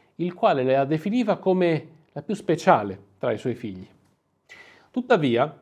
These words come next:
se Joseph Kennedy aveva dei progetti ambiziosi per i figli maschi,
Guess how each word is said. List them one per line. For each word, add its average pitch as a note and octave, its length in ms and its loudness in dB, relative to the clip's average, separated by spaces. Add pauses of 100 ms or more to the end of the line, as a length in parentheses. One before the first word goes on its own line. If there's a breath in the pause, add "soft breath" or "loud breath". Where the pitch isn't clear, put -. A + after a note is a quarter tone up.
(120)
se D#3 200 -2
Joseph G3 380 2
Kennedy D#3+ 420 4
aveva C3 480 6
dei C3+ 160 0
progetti E3 340 0
ambiziosi C#3 720 2
per A#2 140 -4
i A#2+ 80 -2
figli D3 240 0
maschi, B2+ 580 -8